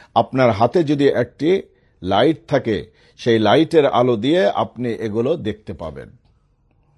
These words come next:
তখন আপনি সঠিক পথে যেতে পারবেন। অনুরূপভাবে মানুষের হৃদয়ের মাঝে আল্লাহ পাকের পক্ষ থেকে এক ধরনের লাইট আসে, একে বলা হয় হলো হিদায়েতের লাইট। আল্লাহ রাব্বুল আলামিন বলেন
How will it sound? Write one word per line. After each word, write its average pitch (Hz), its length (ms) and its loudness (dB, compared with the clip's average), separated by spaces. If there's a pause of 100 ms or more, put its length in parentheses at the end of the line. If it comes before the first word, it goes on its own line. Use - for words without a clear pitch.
(280)
তখন 147 300 2
আপনি 135 300 0
সঠিক 160 420 0
পথে 127 240 -6
যেতে 104 240 -6
পারবেন। 78 400 -12 (800)
অনুরূপভাবে 165 760 2
মানুষের 185 500 -4
হৃদয়ের 170 520 2
মাঝে 160 640 -4 (320)
আল্লাহ 190 300 0
পাকের 170 360 0
পক্ষ 175 440 -8
থেকে 180 500 0
এক 131 240 -2
ধরনের 139 380 -4
লাইট 127 520 -2
আসে, 95 440 -12 (340)
একে 165 220 2
বলা 143 220 4
হয় 135 240 0
হলো 131 180 0
হিদায়েতের 120 640 -4
লাইট। 80 380 -10 (1500)
আল্লাহ 147 280 4
রাব্বুল 143 340 0
আলামিন 131 520 0
বলেন 123 300 0